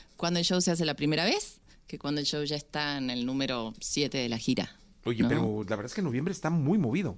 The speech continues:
Speaker 1: Sí.
Speaker 2: Qué
Speaker 1: Sí,
Speaker 2: bueno,
Speaker 1: sí.
Speaker 2: y eso quiere decir que no solo... Eh, estás presentando nueva música, sino que estás presentándote ante México porque, pues,
Speaker 1: Claro.
Speaker 2: le estás dando la vuelta, ¿eh?
Speaker 1: Sí.
Speaker 2: Vas
Speaker 1: Sí, sí,
Speaker 2: desde el
Speaker 1: sí.
Speaker 2: sur hasta el norte, a Mexicali.
Speaker 1: Sí.
Speaker 2: O sea, cruzas el país.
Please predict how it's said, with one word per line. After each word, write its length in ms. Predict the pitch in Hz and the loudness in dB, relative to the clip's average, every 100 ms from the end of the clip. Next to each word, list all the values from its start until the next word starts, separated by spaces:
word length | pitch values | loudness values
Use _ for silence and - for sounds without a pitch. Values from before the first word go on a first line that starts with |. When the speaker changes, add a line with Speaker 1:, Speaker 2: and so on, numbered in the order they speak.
| - | -6
Speaker 1:
Sí. 280 | - 123 120 - - - - - | -4 -6 -8 -20 -20 -20 -20 -20
Speaker 2:
Qué 160 | - - | -12 -2
Speaker 1:
Sí, 40 | |
Speaker 2:
bueno, 300 | 123 123 214 143 | 0 2 2 4
Speaker 1:
sí. 60 | |
Speaker 2:
y 20 | 156 | 2
eso 140 | 214 | 2
quiere 120 | 180 147 | 2 2
decir 120 | 190 | 4
que 420 | 190 156 107 110 113 | 4 4 2 0 0
no 140 | 131 | 0
solo... 460 | 156 180 160 123 107 - - - - - | 2 4 4 4 0 -10 -20 -20 -20 -4
Eh, 300 | 139 135 131 | 0 0 0
estás 240 | 123 - 131 | -2 -4 -4
presentando 460 | - 143 143 160 | -2 0 0 2
nueva 140 | 160 165 | 4 4
música, 300 | 180 180 240 | 2 0 -2
sino 180 | 196 139 | 0 0
que 60 | 120 | -2
estás 220 | - 143 | -4 -2
presentándote 580 | 202 135 113 196 262 151 | -2 -2 -2 -2 -2 -2
ante 140 | 120 | -2
México 380 | 120 156 185 202 | -2 -4 -4 -4
porque, 380 | 196 - 110 104 | -4 -4 -4 -2
pues, 100 | 98 | -2
Speaker 1:
Claro. 200 | 135 143 | -2 -2
Speaker 2:
le 20 | 151 | -2
estás 180 | 120 175 | -2 -2
dando 140 | 214 143 | 2 2
la 60 | |
vuelta, 300 | 107 214 127 | 2 0 0
¿eh? 100 | 170 - - | -2 -4 -14
Speaker 1:
Sí. 420 | - - - - - - - | -12 -8 -8 -8 -14 -18 0
Speaker 2:
Vas 160 | 127 | 2
Speaker 1:
Sí, 60 | 139 | 4
sí, 80 | 160 | 2
Speaker 2:
desde 160 | 139 | 4
el 120 | 123 123 | 2 2
Speaker 1:
sí. 60 | - | 4
Speaker 2:
sur 380 | 220 262 - - | 6 6 0 -6
hasta 300 | 131 - 131 | -8 -4 -4
el 100 | 117 | -2
norte, 280 | 180 - 156 | -2 -2 -2
a 20 | |
Mexicali. 600 | 117 123 110 220 294 151 101 | -2 -4 0 2 2 -2 -4
Speaker 1:
Sí. 460 | - 240 226 151 | -8 -6 -6 -6
Speaker 2:
O 40 | - | -8
sea, 100 | - | -6
cruzas 320 | - 196 220 | 0 0 2
el 100 | 160 | 0
país. 400 | 131 269 269 - | 2 -2 -4 -14